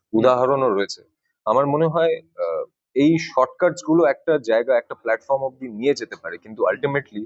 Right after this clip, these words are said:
in the long run what matters is your skill, your talent, সেটাই মানুষকে এগিয়ে নিয়ে যায়। So আমার মনে হয়, আহ, ট্যালেন্ট বাদ দিয়ে আমি আমার ক্ষেত্রে এটুকু বলতে পারি যে আমি প্রচন্ড পরিশ্রম করি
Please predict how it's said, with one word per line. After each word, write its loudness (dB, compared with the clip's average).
in -2
the 4
long 4
run 0
what 0
matters -6
is -10
your 0
skill, -4
your 4
talent, 0
সেটাই -2
মানুষকে 0
এগিয়ে 0
নিয়ে -6
যায়। -12
So 4
আমার 4
মনে 0
হয়, 2
আহ, -10
ট্যালেন্ট 0
বাদ 2
দিয়ে -6
আমি -6
আমার 0
ক্ষেত্রে -4
এটুকু -8
বলতে -2
পারি -6
যে -2
আমি 2
প্রচন্ড 0
পরিশ্রম 2
করি -12